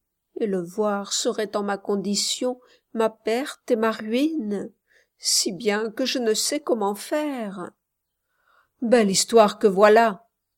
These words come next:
dit la gouvernante. Vous voudriez voir l'enfant et ne pas le voir. Vous voudriez vous cacher et vous découvrir tout ensemble. Ce sont là des choses impossibles, ma chère,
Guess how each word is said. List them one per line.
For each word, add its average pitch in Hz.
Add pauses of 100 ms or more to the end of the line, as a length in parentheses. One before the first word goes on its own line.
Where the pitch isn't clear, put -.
(100)
dit 185
la 170
gouvernante. 180 (360)
Vous 302
voudriez 285
voir 269
l'enfant 269
et 285
ne 262
pas 269
le 269
voir. 185 (420)
Vous 226
voudriez 294
vous 196
cacher 277 (320)
et 381
vous 339
découvrir 294
tout 269
ensemble. 180 (480)
Ce -
sont -
là 320
des 196
choses 226
impossibles, 220
ma 196
chère, 185